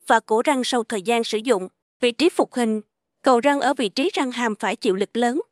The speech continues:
Khi nghiền thức ăn nên dễ bị mòn hoặc lỏng sau vài năm. Kỹ thuật thực hiện, nếu quy trình mài và lắp cầu răng không chuẩn xác,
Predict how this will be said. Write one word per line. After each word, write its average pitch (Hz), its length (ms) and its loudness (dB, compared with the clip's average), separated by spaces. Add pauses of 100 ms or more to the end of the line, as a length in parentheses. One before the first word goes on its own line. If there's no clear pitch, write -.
(260)
Khi 302 140 2
nghiền 240 200 4
thức - 180 -4
ăn 240 260 -2 (120)
nên 233 260 0
dễ 190 200 0
bị 220 140 0
mòn 208 300 0 (120)
hoặc - 260 -4
lỏng 208 260 -2
sau 269 200 -2
vài 202 200 -4
năm. 214 220 -6 (800)
Kỹ 240 120 2
thuật 254 220 0
thực - 180 -2
hiện, 202 280 0 (320)
nếu 320 140 6
quy 339 180 4
trình 220 240 2
mài 214 280 0
và 196 100 0
lắp 294 200 0
cầu 202 220 0
răng 247 240 -4
không 254 240 -2
chuẩn 208 220 -4
xác, 339 300 -2